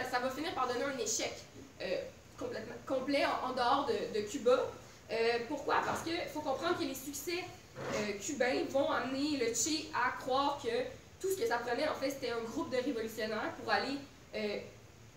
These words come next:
insuffler la révolution et non pas un mouvement de masse, euh, de la classe ouvrière dans les villes.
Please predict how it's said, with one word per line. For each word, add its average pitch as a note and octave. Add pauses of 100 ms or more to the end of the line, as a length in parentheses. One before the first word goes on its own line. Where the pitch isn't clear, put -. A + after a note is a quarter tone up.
(160)
insuffler D4
la B3+
révolution B3 (220)
et C4+
non B3+
pas D#4
un B3+
mouvement B3+
de A3+
masse, A#3+ (460)
euh, G#3 (380)
de -
la C4+
classe D4
ouvrière B3
dans B3
les A#3+
villes. F3+